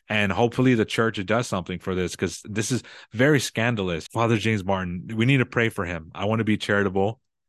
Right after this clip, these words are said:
right? Let's pray for him, right? And I don't mean this in a bad way. I truly, truly want him to s-, knock it off, right? I truly do. Um, so let's pray for that. Again, check out the, the episode with Trent Horn. He'll teach you how to defend marriage and have marriage in a conversation. What is sex? All of that.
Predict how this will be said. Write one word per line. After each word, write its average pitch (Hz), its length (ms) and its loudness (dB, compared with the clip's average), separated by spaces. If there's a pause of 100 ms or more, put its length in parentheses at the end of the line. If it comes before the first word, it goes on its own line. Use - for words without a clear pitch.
(140)
right? 107 280 -2 (220)
Let's - 160 -6
pray 113 220 0
for 107 160 -4
him, 98 220 -2
right? 98 260 0
And 98 140 0
I 104 60 2
don't 110 100 2
mean 113 140 2
this 110 180 -2
in 104 80 -2
a - 20 -2
bad 98 240 2
way. 98 140 0
I 101 120 0 (160)
truly, 135 600 4
truly 117 500 -2
want 98 300 -2
him 92 300 -8 (420)
to 107 140 0
s-, - 280 -2 (140)
knock 110 320 2
it 110 80 2
off, 98 280 2
right? 95 220 -2
I 92 120 -2 (100)
truly 123 360 4
do. 92 460 2 (640)
Um, 95 360 -2
so 85 300 0
let's 104 180 0
pray 117 200 2
for 101 140 0
that. 101 380 2
Again, 95 580 -2 (320)
check 104 220 0
out 107 100 2
the, 98 160 -4 (120)
the 104 80 -4
episode 104 240 -2
with 98 100 0
Trent 101 200 -2
Horn. 110 280 2
He'll 101 180 -2
teach 101 260 -8
you 107 60 -2
how 101 80 0
to 95 80 -2
defend 92 460 -4
marriage 87 440 -4
and 87 140 -12
have 87 300 -6
marriage 85 280 -8
in 82 80 -8
a 82 40 -8
conversation. 85 720 -8
What 87 160 -6
is 80 100 -8
sex? 80 320 -8
All 87 200 -8
of 78 80 -14
that. 78 180 -12